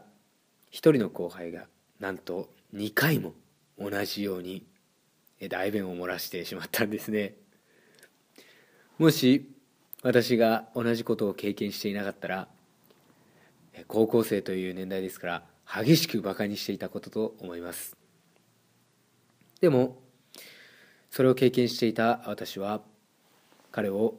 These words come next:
思いやることができたのです。そして同時に、キャプテンとして部活の仲間が誰も、えー、彼のことを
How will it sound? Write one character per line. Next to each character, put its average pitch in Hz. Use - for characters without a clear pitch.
思 120
い 160
や 151
る 123
こ 98
と -
が 110
で 95
き -
た 85
の 80
で 85
す。 -
そ 110
し -
て 123
同 107
時 101
に、 110
キ -
ャ 117
プ -
テ 107
ン 95
と 95
し -
て 107
部 120
活 117
の 113
仲 107
間 117
が 92
誰 117
も、 147
え 82
ー、 85
彼 117
の 101
こ 98
と 98
を 92